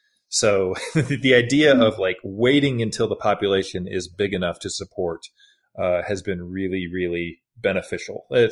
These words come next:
Speaker 1: things like, uh, we, we saw a huge rise in, uh, Stars Without Numbers because that's been, uh, played on Roleplay and, and Adam Koebel, uh, loves and has pushed that system. And that was a game that went from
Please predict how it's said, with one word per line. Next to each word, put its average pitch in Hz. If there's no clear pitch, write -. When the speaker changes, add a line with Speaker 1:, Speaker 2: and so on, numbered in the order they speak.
Speaker 1:
things 123
like, 104
uh, 95
we, 95
we 101
saw 104
a 98
huge 101
rise 92
in, 87
uh, -
Stars 95
Without 95
Numbers 90
because 95
that's 90
been, 90
uh, 90
played 92
on 85
Roleplay 87
and, 85
and 85
Adam 87
Koebel, 87
uh, 85
loves 101
and 98
has 90
pushed -
that 92
system. 92
And 107
that 95
was 98
a 95
game 95
that 95
went 98
from 90